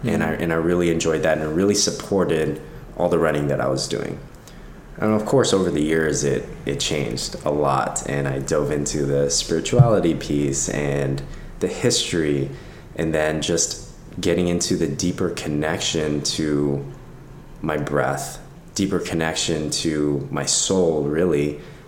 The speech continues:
Speaker 1: And now we're here, connecting everything that I believe with the science and the medicine, with the spirituality, and just realizing that so many of us hold ourselves back.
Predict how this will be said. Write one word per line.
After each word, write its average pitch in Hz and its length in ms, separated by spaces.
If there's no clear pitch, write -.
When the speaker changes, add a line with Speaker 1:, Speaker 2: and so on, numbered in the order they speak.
Speaker 1:
And 78 480
now 82 360
we're 90 140
here, - 460
connecting 80 840
everything 82 440
that 76 120
I 76 120
believe 71 680
with 73 540
the - 80
science 78 440
and 76 120
the 69 40
medicine, 82 580
with 78 300
the 82 80
spirituality, 82 1040
and 73 440
just 87 280
realizing 82 680
that 73 180
so - 340
many 85 340
of 73 180
us - 500
hold - 280
ourselves 104 380
back. - 480